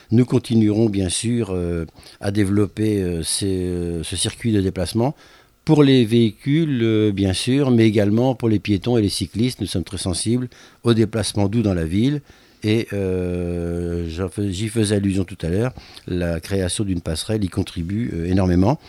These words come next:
avec bien sûr des pistes cyclables et des pistes, euh, de, de chemin de déplacement doux. Nous avons aussi également, euh, innové, euh, au dernier mandat, euh, avec, euh, la mise en place d'une démocratie participative,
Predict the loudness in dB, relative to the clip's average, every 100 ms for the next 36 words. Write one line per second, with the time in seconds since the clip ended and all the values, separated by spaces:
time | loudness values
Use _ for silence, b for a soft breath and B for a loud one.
0 | B -4 0 2 0 -2 -4 -4 -4 -4
1 | -6 -6 -10 -10 -10 -6 -4 -4 -6 -8
2 | -8 -10 -8 -12 -12 b b b -12 -10
3 | -6 -6 -6 -6 -8 -6 -4 -4 -6 -6
4 | 0 0 0 -2 -6 -6 -6 -6 -4 -6
5 | -6 -14 _ _ _ _ _ _ B B
6 | B B B -2 4 6 6 4 0 2
7 | 4 4 4 2 0 -2 -4 2 4 4
8 | 4 2 0 -2 -4 -8 -8 -6 -4 -4
9 | -4 -6 -8 -6 -2 2 2 2 2 0
10 | -2 B B B -12 -8 -4 -2 0 -2
11 | -2 -2 -2 -2 0 0 0 -2 -4 -2
12 | 0 2 2 -2 -4 -4 -6 -8 -6 -4
13 | 0 0 0